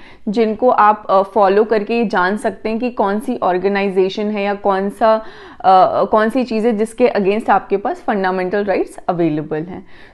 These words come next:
So, आइए अब एक-एक करके इन सभी, अ, पॉइंट्स को discuss करते हैं। तो आइए अब हम discuss करते हैं कि, uh, exactly constitution का कौन सा article है जो कि, अ, ये बताता है कि आपके पास किसके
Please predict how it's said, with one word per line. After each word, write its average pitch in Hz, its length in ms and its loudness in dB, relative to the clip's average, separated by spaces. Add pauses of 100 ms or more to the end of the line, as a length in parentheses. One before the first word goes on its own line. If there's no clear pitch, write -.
(120)
So, 262 100 4
आइए 214 300 2
अब 254 180 -2
एक-एक 220 320 -4
करके 233 260 -2
इन 254 100 -2
सभी, 208 500 -2
अ, - 20 -4
पॉइंट्स 185 380 -2
को - 80 -6
discuss 185 480 -6
करते - 100 -10
हैं। 165 120 -10
तो 277 80 -4
आइए 285 220 0
अब 302 120 -2
हम 311 140 0
discuss 254 340 0
करते 269 300 -2
हैं 269 100 -2
कि, 285 240 -2
uh, 202 460 2
exactly 220 640 0
constitution 233 680 -2
का 277 120 -4
कौन 226 300 -2
सा 277 160 -4
article 202 540 0
है 247 160 -2
जो 214 180 0
कि, 233 260 -4
अ, 190 200 0
ये 190 200 0
बताता 190 460 0
है 214 60 0
कि 220 120 -4
आपके 208 260 -4
पास 220 220 -6
किसके - 400 -6